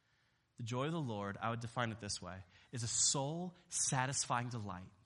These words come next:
in the person, purposes, and practices of God. It is a soul-satisfying delight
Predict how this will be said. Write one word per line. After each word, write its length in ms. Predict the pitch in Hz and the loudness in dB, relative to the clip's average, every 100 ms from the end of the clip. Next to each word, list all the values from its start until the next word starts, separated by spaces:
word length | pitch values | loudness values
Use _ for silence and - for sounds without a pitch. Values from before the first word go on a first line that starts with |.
| - _ _ - - - 139 | -20 _ _ -20 -20 -8 -4
in 80 | |
the 80 | 123 | -2
person, 600 | - 170 151 - 180 175 - - - | 0 0 2 0 -2 -4 -10 -20 -18
purposes, 760 | - 185 160 139 - 101 107 - - | 0 0 2 0 -2 -2 -4 -6 -6
and 160 | 120 - | -8 -4
practices 640 | - 143 143 123 113 104 | 2 2 2 -2 -2 -4
of 80 | 98 | -6
God. 320 | 92 71 - _ _ _ _ - - _ _ _ _ - - - - | -8 -10 -20 _ _ _ _ -20 -20 _ _ _ _ -20 -20 -20 -2
It 80 | 147 | 0
is 100 | 135 | 2
a 80 | 127 | 2
soul-satisfying 1800 | - - 180 170 196 208 - - - - - 160 165 160 - 156 147 143 | 2 4 2 2 0 -4 -8 -4 0 2 4 4 4 2 2 0 -2 -2
delight 640 | 127 113 113 107 - - | -2 -2 -2 -4 -10 -14